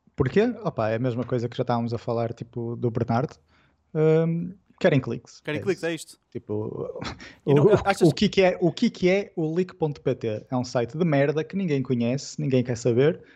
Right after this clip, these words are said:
Speaker 1: não tem visibilidade nenhuma, é um, um, um pedaço de pó no,
Speaker 2: <laughs>
Speaker 1: no, no, na teia de tecnologia, tanto nacional como internacional, é um site de merda e eles querem cliques, é isso. Têm lá usados e querem fazer dinheiro,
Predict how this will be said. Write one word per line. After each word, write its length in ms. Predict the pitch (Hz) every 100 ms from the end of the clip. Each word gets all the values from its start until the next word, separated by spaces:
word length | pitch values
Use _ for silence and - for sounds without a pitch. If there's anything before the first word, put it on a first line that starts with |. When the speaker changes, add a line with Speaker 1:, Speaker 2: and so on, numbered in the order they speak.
| -
Speaker 1:
não 140 | 147 135
tem 160 | 143
visibilidade 400 | 127 139 143 139
nenhuma, 440 | 131 123 127 143 151
é 140 | 139
um, 320 | 131 131 131 - - 165 170 165 _ _
um, 160 | 160 131 - 190 135 - - _
um 180 | 147 117 - _ -
pedaço 380 | 156 147 -
de 80 | 143
pó 540 | - - 151 160 180 180
no, 300 | 147 143 143 156
Speaker 2:
<laughs> 240 | 185 185 139
Speaker 1:
no, 280 | 143 - 156 - - - -
no, 320 | 139 139 139 170
na 200 | 143 143
teia 600 | - _ 175 160 151 131
de 400 | 139 139 135 156 131
tecnologia, 720 | 147 139 139 135 123 139 123
tanto 360 | 110 151 127 131 -
nacional 400 | 139 131 139 123
como 180 | - 127
internacional, 640 | 123 127 131 165 185 220
é 20 |
um 60 | 214
site 240 | 196 190
de 60 | 208
merda 400 | 220 247 254 262 _ _
e 40 | 294
eles 100 | -
querem 240 | 262 262
cliques, 360 | 254 330 - -
é 120 | 151
isso. 200 | 226 -
Têm 160 | 135 120
lá 120 | 123
usados 460 | 123 175 185 165 220
e 40 |
querem 220 | - 202
fazer 220 | 180 185
dinheiro, 340 | 185 196 196